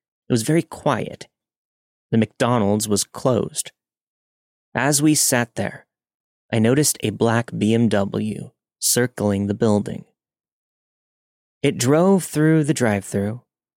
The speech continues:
circled around, then parked right next to us on the passenger side of our car. The dark tinted window of the B M W rolled down, and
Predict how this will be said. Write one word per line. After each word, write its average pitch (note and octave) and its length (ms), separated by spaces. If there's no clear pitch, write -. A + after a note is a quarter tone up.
circled A2+ 520
around, C#3+ 580
then B2 160
parked - 340
right G#2 340
next - 360
to F#2+ 160
us - 340
on G#2 140
the G2+ 60
passenger C3+ 640
side A2 380
of G2+ 100
our G2 140
car. - 500
The G2+ 60
dark A2+ 340
tinted D3 400
window C3 340
of G#2 120
the G#2 100
B G#2 120
M G2+ 140
W G#2 420
rolled G2+ 400
down, G#2+ 400
and G#2+ 220